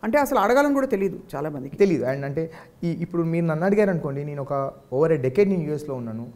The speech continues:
Speaker 2: నేను ఒక పది సంవత్సరాలు జాబ్ చేశాను. ఓకే, ఆ, ఇంతమందికి ఒక ఏడు, ఏడు వేల మందికి పైగా నేను వీసాస్ ఇప్పించాను.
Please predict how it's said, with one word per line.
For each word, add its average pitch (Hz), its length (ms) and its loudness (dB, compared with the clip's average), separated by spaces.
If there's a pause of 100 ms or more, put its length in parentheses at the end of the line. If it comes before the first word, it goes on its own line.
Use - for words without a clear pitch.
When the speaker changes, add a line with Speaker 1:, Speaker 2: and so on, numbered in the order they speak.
(380)
Speaker 2:
నేను 131 500 -6
ఒక 127 180 -10
పది 120 280 -6
సంవత్సరాలు 165 440 0
జాబ్ 135 260 0
చేశాను. 113 320 -6 (760)
ఓకే, 131 320 -2
ఆ, 120 280 -2 (460)
ఇంతమందికి 165 640 -2
ఒక 127 120 -6
ఏడు, 127 340 -2
ఏడు 135 220 -2
వేల 139 160 -4
మందికి 120 380 -8
పైగా 160 380 -2
నేను 170 180 -2
వీసాస్ 143 320 -4
ఇప్పించాను. 120 440 -10